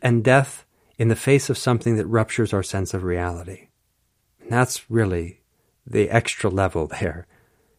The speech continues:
Life and death, sure. I, I'm sure some of us have had near misses, close calls. "Oh my gosh, when you think about it, I really <laughs> could have died there." And maybe even something quite existential.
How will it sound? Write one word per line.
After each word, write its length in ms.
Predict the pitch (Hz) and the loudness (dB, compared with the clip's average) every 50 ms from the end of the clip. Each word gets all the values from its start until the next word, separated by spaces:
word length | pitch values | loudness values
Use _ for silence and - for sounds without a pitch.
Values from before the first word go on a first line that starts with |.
| _ _ _ _ _ _ _ _ _ _ _ _ _ - | _ _ _ _ _ _ _ _ _ _ _ _ _ 0
Life 260 | 107 120 143 143 - | 4 4 4 6 6
and 140 | 147 131 117 | 6 6 6
death, 220 | 123 131 131 - | 6 6 4 2
sure. 500 | - - - 139 120 98 78 76 78 - _ _ _ _ _ _ _ _ _ - | -2 0 2 4 4 4 2 0 -4 -10 _ _ _ _ _ _ _ _ _ -6
I, 80 | 117 110 | -6 0
I'm 200 | - 113 110 104 | 2 2 2 2
sure 240 | - - 147 135 | 4 4 4 4
some 200 | - - 185 196 | 4 4 4 6
of 120 | 180 131 110 | 6 6 4
us 160 | 104 - - | 2 0 0
have 100 | 110 - | -2 -2
had 340 | - 110 101 95 95 98 - _ _ _ _ _ _ _ _ _ - | 0 0 -2 -2 -2 -6 -12 _ _ _ _ _ _ _ _ _ 0
near 260 | 110 107 113 123 117 | 4 6 8 8 8
misses, 420 | 110 113 110 - - 117 110 104 | 8 8 6 4 2 2 0 0
close 320 | - - 107 107 110 107 - | 0 4 4 6 6 4 2
calls. 640 | - - - 107 104 107 107 107 107 107 - - | -4 -6 -2 0 0 2 2 2 0 0 -2 -2
"Oh 100 | - 113 | -2 0
my 160 | 107 101 95 | 0 0 0
gosh, 380 | 90 104 113 107 92 87 - - | 0 0 0 0 0 -2 -4 -6
when 100 | 101 92 | -6 -6
you 80 | 87 90 | -6 -4
think 240 | - 147 151 - | -2 -2 0 0
about 200 | 117 98 101 98 | -2 -2 -2 -2
it, 100 | 98 95 | -2 -2
I 40 | 98 | -2
really 260 | 92 92 107 113 117 | 0 0 2 2 2
<laughs> 80 | 113 - | 2 2
could 120 | - 110 | 0 -2
have 80 | 101 92 | 0 2
died 300 | - 117 131 131 127 104 | 2 4 4 4 2 2
there." 240 | 87 80 82 - - _ - - - - _ _ _ _ _ - | -2 -6 -6 -10 -12 _ -20 -20 -20 -20 _ _ _ _ _ -6
And 140 | 92 98 | -2 2
maybe 240 | 104 120 139 139 143 131 | 4 4 4 6 4 4
even 280 | 131 131 123 135 131 | 4 4 4 4 4
something 600 | 123 - 127 120 123 - 131 120 123 120 113 - - _ _ _ _ _ _ _ _ - - - - - - | 4 2 2 0 2 4 4 4 2 2 -2 -6 -14 _ _ _ _ _ _ _ _ -20 -20 -20 -20 -20 -4
quite 220 | - 117 123 135 143 | 2 4 4 6 6
existential. 800 | 143 123 - 127 120 - - 156 185 175 - 98 82 80 87 | 4 4 4 2 2 4 4 4 4 4 2 -4 -10 -10 -12